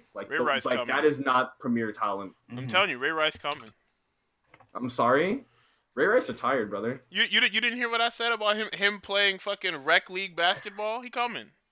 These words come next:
Speaker 1: Oh my god, I forgot about that. <laughs> That nigga was
Speaker 2: <laughs>
Speaker 1: hooping
Speaker 2: Yeah,
Speaker 1: it up.
Speaker 2: Ray Rice and Kareem Hunt in the fucking
Speaker 1: In the
Speaker 2: gut.
Speaker 1: X F L.
Speaker 3: The X F L? X F L twenty twenty, bro. Keep your eyes on him.
Speaker 1: We're
Speaker 2: Just
Speaker 1: not gonna
Speaker 2: know.
Speaker 1: talk about this fully,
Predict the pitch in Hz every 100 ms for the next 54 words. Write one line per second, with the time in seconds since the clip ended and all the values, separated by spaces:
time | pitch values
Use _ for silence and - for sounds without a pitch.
0 | _ _ - - _ - 139 104 82 87
1 | 85 90 117 117 98 92 87 80 87 135
2 | 135 131 110 113 107 - 107 - - -
3 | - 147 147 123 117 - 302 277 240 233
4 | - - 294 262 - 269 254 - 240 214
5 | 226 240 240 196 208 202 - 370 339 -
6 | 277 262 - 214 - 233 233 220 277 277
7 | 220 196 - 220 - - 170 165 160 156
8 | 156 - 143 - 151 131 _ - 135 156
9 | 190 _ _ _ _ _ _ - 151 160
10 | 156 151 135 143 139 160 139 113 113 127
11 | 131 147 139 107 98 127 _ _ _ _
12 | _ - _ _ _ _ - 139 160 185
13 | 208 139 131 170 175 180 175 160 139 -
14 | 151 175 226 311